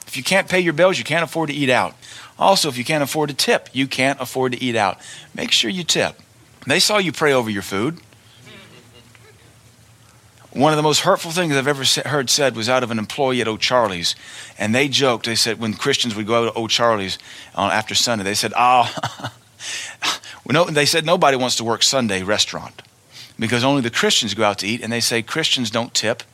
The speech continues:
They're the worst tippers." And then the joke is, it's because they just gave all their money to God.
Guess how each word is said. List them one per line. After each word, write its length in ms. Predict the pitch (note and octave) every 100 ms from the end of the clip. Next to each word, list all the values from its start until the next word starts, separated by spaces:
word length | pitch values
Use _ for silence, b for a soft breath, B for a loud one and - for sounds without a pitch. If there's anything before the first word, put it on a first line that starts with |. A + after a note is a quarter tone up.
| B B B -
They're 120 | A#2+
the 80 | A#2
worst 360 | A#2+ E3 -
tippers." 320 | G2+ - A2+
And 120 | A2+ A2
then 80 |
the 60 | G#2+
joke 320 | G2+ D3 D#3
is, 180 | A#2 G#2+ B
it's 120 | - -
because 260 | C3+ B2
they 80 | A#2
just 200 | A#2+ A2+
gave 200 | A#2+ A2+
all 100 | A2
their 100 | G#2+
money 220 | G#2+ G#2
to 80 | G2+
God. 400 | A#2 D#3 F#2 -